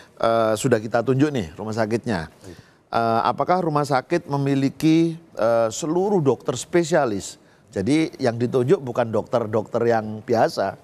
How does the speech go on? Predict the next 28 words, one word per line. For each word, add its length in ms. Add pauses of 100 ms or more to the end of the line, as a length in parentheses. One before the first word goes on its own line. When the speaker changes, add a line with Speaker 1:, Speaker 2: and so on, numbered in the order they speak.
(420)
Speaker 1:
dokter 400
yang 80
memang 480 (360)
punya 280
pengalaman 520
cukup, 480
spesialis, 720
keahliannya, 1160 (360)
eh, 320
apa 160
namanya, 400
bisa 320
diandalkan 880
gitu 160
ya. 320
Speaker 2:
Jadi 160
perlu 220
waktu 100
Speaker 1:
Dan 220
Speaker 2:
untuk 80
Speaker 1:
itu 100
tadi, 300 (320)
integritas 680
dan 160
independensi 720
dia 240
bisa 240
di, 320